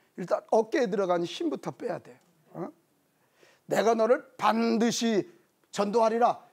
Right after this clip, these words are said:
이런 힘부터 빼야 된다니까요. "반드시 복음하리라." 이런 힘부터 빼고, "내가 네 친구 될 거야. 내가 친한 네 친구 될 거야."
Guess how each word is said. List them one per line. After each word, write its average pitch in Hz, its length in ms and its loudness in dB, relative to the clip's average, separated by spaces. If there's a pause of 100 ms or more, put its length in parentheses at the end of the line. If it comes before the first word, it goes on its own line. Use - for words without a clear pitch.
이런 233 240 0
힘부터 330 440 -2
빼야 - 220 -2
된다니까요. 156 760 -8 (580)
"반드시 349 680 0
복음하리라." 208 680 2 (220)
이런 202 240 -2
힘부터 226 480 -6
빼고, 247 760 0 (200)
"내가 147 200 -12
네 151 180 -8
친구 254 340 -8
될 127 180 -12
거야. - 260 -20 (760)
내가 170 160 -4
친한 - 360 -2
네 165 140 0
친구 262 340 -6
될 143 180 -14
거야." - 240 -20